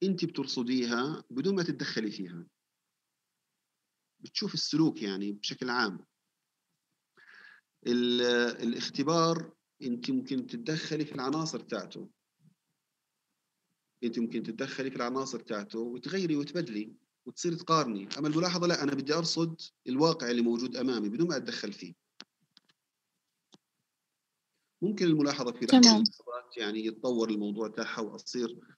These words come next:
Speaker 1: بدي أبني على ملاحظة مع-، معينة لنتيجة اختبار، نتيجة اختبار. ولكن أنا بكون وصلت لمستوى ثاني من الحصول على البيانات. يعني استفدت من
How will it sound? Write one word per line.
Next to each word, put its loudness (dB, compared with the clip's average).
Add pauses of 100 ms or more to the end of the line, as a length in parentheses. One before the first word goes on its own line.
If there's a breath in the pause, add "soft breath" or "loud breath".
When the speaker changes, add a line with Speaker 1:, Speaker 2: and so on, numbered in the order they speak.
(160)
Speaker 1:
بدي -4
أبني -2
على 2
ملاحظة 2
مع-، 0
معينة 2
لنتيجة 2
اختبار، -6 (640)
نتيجة 0
اختبار. -8
ولكن 6 (380 soft breath)
أنا 4
بكون 4
وصلت 6 (640)
لمستوى 2
ثاني 6
من 2
الحصول -2
على 0
البيانات. -4 (840)
يعني -2
استفدت 4
من 2